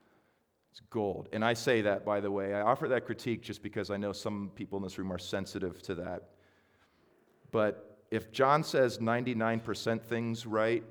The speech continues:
I'll, I probably say about twenty-two percent <laughs> things right. So I'm in no way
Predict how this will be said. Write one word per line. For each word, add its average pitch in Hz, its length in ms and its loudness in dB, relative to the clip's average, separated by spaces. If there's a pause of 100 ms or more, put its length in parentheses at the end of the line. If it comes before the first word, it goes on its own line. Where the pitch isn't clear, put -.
(140)
I'll, 107 340 2
I 107 140 -2
probably 107 340 0
say 98 220 0
about 90 340 -2
twenty-two 98 600 -4 (180)
percent 92 380 -4
<laughs> - 60 -6
things 110 260 -2
right. 87 220 0
So 92 280 -4
I'm 101 240 0
in 110 180 0
no 117 200 2
way 101 440 0